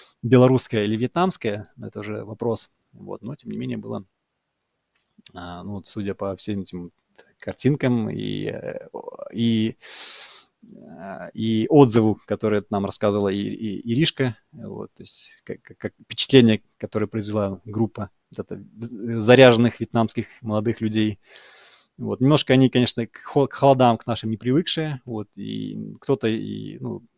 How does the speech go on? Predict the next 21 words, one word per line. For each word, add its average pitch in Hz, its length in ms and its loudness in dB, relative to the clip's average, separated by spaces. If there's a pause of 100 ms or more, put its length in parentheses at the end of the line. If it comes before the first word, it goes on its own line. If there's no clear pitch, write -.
(400)
немножко 110 420 -12
приболел, 143 580 2
вот, 120 180 -4
но, 123 180 -12
тем 113 160 -12
не 107 80 -6
менее, 127 360 -4 (840)
а, 104 440 -20 (140)
позитив, 113 640 -4 (240)
вот. 117 380 -20
Ну, 135 160 -14
в 113 60 -20
итоге 120 280 -4
их 107 80 -12 (420)
там 95 140 -12
с 92 40 -12
документами 107 460 -4
разобрались 117 560 -4 (1200)
и 107 320 -4
отправили 107 580 -8 (240)
обратно 98 560 -10